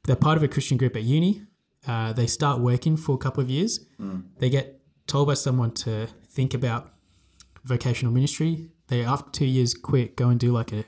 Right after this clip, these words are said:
Speaker 1: an apprenticeship, a
Speaker 2: Mm.
Speaker 1: training thing, then go to Bible college, then go and look for Christian work
Speaker 2: Mm.
Speaker 1: or go overseas. And I'm thinking, "Fantastic. That's cool. That's good."
Speaker 2: Mm.
Speaker 1: But why are you doing that?
Speaker 2: Mm.
Speaker 1: If,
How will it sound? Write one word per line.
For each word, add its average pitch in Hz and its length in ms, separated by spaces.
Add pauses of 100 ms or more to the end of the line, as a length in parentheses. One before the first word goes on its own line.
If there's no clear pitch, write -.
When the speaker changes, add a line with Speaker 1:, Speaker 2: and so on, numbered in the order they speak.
Speaker 1:
an 135 140
apprenticeship, 147 720
a - 20
Speaker 2:
Mm. - 60
Speaker 1:
training 127 340
thing, 123 360 (360)
then 127 140
go 123 120
to 120 80
Bible 107 280
college, 107 420
then 101 140
go 104 140
and 101 120
look 98 140
for - 160
Christian - 360
work 110 260 (120)
Speaker 2:
Mm. 90 220 (360)
Speaker 1:
or 113 120
go 107 220
overseas. 101 520 (100)
And 110 120
I'm 113 120
thinking, - 320 (240)
"Fantastic. - 720 (600)
That's - 180
cool. - 280 (420)
That's 123 160
good." 107 240 (240)
Speaker 2:
Mm. 92 160 (1000)
Speaker 1:
But 101 140
why 117 260
are 120 60
you 101 80
doing 98 220
that? - 180 (440)
Speaker 2:
Mm. 90 220 (680)
Speaker 1:
If, 139 200